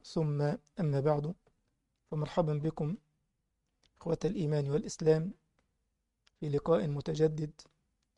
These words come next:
في رحاب شرحنا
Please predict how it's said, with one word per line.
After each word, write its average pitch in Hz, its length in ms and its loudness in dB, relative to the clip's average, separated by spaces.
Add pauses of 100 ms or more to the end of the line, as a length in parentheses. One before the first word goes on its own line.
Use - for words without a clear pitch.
(1160)
في 165 100 0
رحاب 165 380 4
شرحنا 156 680 0